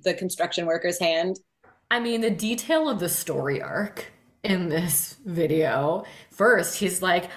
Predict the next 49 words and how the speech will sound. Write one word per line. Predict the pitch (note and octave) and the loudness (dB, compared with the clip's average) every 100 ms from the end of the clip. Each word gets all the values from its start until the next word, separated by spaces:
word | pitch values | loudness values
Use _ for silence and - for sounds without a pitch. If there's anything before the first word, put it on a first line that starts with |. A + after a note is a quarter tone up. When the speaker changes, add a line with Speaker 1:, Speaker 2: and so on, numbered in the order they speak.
| - | -2
Speaker 2:
"I | F#3 | 0
love | F#3 G3 F#3+ | 2 2 2
you | G#3 | 2
to | G#3+ | 2
death. | A3 D#4 - - | 2 0 -2 0
I | G#3+ | 4
love | A3+ A#3+ | 6 4
all | - G#3+ E4+ A4+ D#4 | 4 6 6 6 4
of | F#3+ | 0
you | G3 | -2
to | F3+ | -4
death." | F3 E3+ D#3 D#3 - - - | 0 0 0 -2 -8 -8 0
And | G3+ | 2
then | G3 | 4
by | F#3+ F#3+ | 2 2
the | F#3 F3+ | 2 0
end, | F#3 A#3 G#3+ F3+ | 2 2 2 0
he's | F#3+ G#3 | -2 0
like, | F#3+ F#3+ | 0 -2
"No, | E3+ D#3+ A#3 C#4+ F#3 F3+ - | -2 2 4 4 2 -4 -8
too | - C4+ C#4+ | -4 0 0
much. | B3+ D4+ A#3+ - - - | 2 2 0 -2 -10 -6
Now | G3 A3 B3+ | -2 0 2
you're | G#3+ G3 C#4+ C4+ | 0 2 4 4
loving | G#3 C#4+ D#4+ | 2 0 -2
me | D4+ F#4 C5 C#5+ | -2 0 0 0
to | G4 | 0
death." | A#3+ G3 F#3 - - - - | 0 0 0 -6 -12 -16 -4
But | G#3+ | 2
he | A#3+ | 4
was | A#3+ | 4
still | - B3+ | 2 2
saying, | C4 A#3+ A#3 A#3 | 2 0 2 2
"I | - G3 | 2 2
love | G#3+ G#3 | 4 2
you | F3+ G3+ | 0 -4
to | A#3 | -2
death," | B3+ C4+ E4 - | -2 0 0 -2
so | |
there | G3 F#3 | -2 -2
would | F#3+ | 0
make | G3 F#3+ G3 F#3+ | 0 0 -2 0
no | G3 | 0
sense. | G#3 F3+ G3 C4 | 0 0 0 0
And | A3+ G#3+ | 0 0
it | G3 | 0
was | F#3+ | 0
just | E3+ D3 - | -4 -8 -10
fabulous. | A2 C3 C#3+ G3+ A#3+ C4 - | -10 -8 -4 -2 -2 -4 -8